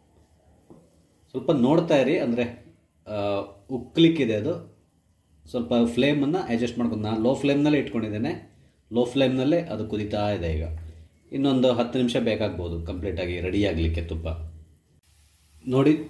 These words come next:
ತುಪ್ಪ ರೆಡಿಯಾಗಿದೆ. ಆ, ಇದು brown color ಬಂದಿದೆ. ಆ, ಅದರಲ್ಲಿ waste item ಏನಿದೆಯೋ, ಈ ಹಾಲಿನ ಅಂಶ ಇರ್ತದಲ್ಲ, ಅದು ಸಪ್ರೇಟಾಗಿ brown color ಬಂದಿದೆ. ಹಾಗೆ ತುಳಸಿ ಎಲೆ ಹಾಕಿದ್ವಲ್ಲ, ಅದು ಕೂಡ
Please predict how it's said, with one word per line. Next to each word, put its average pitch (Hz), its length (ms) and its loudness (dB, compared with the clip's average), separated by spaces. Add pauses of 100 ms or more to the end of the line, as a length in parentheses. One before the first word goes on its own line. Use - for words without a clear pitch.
ತುಪ್ಪ 135 260 0
ರೆಡಿಯಾಗಿದೆ. 127 920 4 (1000)
ಆ, 107 80 -10 (540)
ಇದು 135 500 2 (160)
brown 120 420 2
color 117 280 2
ಬಂದಿದೆ. 110 640 0
ಆ, 92 100 -10 (500)
ಅದರಲ್ಲಿ 95 400 -2
waste 117 360 2
item 107 360 -4
ಏನಿದೆಯೋ, 101 440 -2
ಈ 95 220 -4
ಹಾಲಿನ 98 480 -4
ಅಂಶ 98 200 -4
ಇರ್ತದಲ್ಲ, 95 460 -4 (460)
ಅದು 98 80 -8
ಸಪ್ರೇಟಾಗಿ 113 920 0 (600)
brown 113 260 4
color 104 240 0
ಬಂದಿದೆ. 95 340 -2
ಹಾಗೆ 104 720 -4 (800)
ತುಳಸಿ 131 340 4
ಎಲೆ 113 320 4
ಹಾಕಿದ್ವಲ್ಲ, 104 480 -2
ಅದು 107 160 -2
ಕೂಡ 110 160 -6